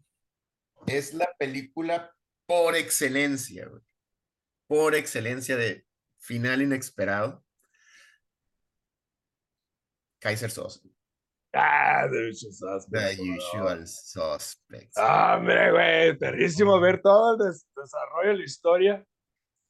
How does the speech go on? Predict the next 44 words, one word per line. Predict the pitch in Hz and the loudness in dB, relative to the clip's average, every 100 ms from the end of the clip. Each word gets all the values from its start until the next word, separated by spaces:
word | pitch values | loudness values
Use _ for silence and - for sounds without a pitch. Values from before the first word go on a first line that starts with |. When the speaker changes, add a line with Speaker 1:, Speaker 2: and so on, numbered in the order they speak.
| _ _ _ - | _ _ _ -8
Speaker 2:
para | 143 143 143 | -4 -2 -2
ver | 139 147 156 | 0 -2 0
a | 160 | 0
este | 165 - | -2 -2
<laughs> | - - | -4 -4
pinche | 190 151 - 156 | -12 -14 -18 -10
Mervyn | 156 156 160 156 - | -8 -4 -4 -4 -10
Kent. | 151 156 151 _ _ _ _ - 113 - - - | -12 -12 -16 _ _ _ _ -20 -20 -20 -14 -12
Speaker 1:
Hijo | - - 185 | -8 -6 -4
de | |
su | - - - 143 | -2 0 -2 -4
Speaker 2:
Una | 123 123 123 | -6 -4 -4
Speaker 1:
pinche | - | -4
Speaker 2:
papicha. | 127 113 113 - 127 131 131 120 117 104 | -4 -4 -8 -8 -4 -2 -2 -4 -6 -8
Speaker 1:
madre, | 110 98 95 92 95 104 104 95 90 | -10 -10 -10 -8 -8 -6 -8 -10 -12
güey. | 87 - _ _ _ _ _ _ - _ - | -16 -20 _ _ _ _ _ _ -20 _ -4
Grupo | 185 277 277 269 | -2 0 4 4
de | 269 | 4
maleantillos, | 254 233 190 190 185 185 180 180 196 196 - - - | 2 4 2 0 -4 -4 0 0 0 -4 -10 -14 -8
una | 139 160 | -2 0
bandilla | 151 151 151 151 156 | 0 -2 -2 2 4
de | 151 | 4
maleantillos | 143 139 139 139 147 147 147 143 | 2 2 0 -2 -2 0 0 -2
que | - | 0
hacen | 135 139 139 | -2 -2 -2
trabajillos | 135 123 120 127 131 | -2 -2 -4 -6 -6
aquí | 131 120 123 | -8 -6 -4
y | |
allá | 127 120 101 | -2 0 -2
y | 104 | -2
la | 113 | -6
chingada | 113 110 95 92 98 | -8 -6 -4 -2 -4
y | |
que | 110 | -6
empiezan | 117 110 110 120 127 | -8 -6 -6 -4 -2
a, | 123 | -4
a | 123 131 | -4 -4
crecer | - 185 143 | -4 -2 -2
en | 135 143 | -2 -2
el | 131 | -4
mundo, | 113 117 127 123 | -4 -4 -2 -2
en | 110 | -4
el | 107 | -8
inframundo. | 107 113 117 110 107 113 | -6 -6 -4 -6 -6 -10